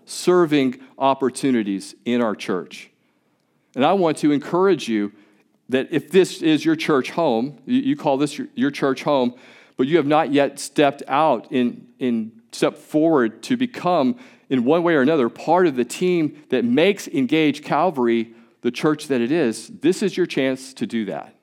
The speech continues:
You have that opportunity. And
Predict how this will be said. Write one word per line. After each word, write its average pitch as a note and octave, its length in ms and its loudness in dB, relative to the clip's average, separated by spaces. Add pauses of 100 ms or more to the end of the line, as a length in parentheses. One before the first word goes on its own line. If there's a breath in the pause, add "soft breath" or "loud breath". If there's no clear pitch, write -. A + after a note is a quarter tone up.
(840)
You F#3 160 -2
have D#3 340 0
that B2+ 180 2
opportunity. B2 800 -2 (400 soft breath)
And D3 420 0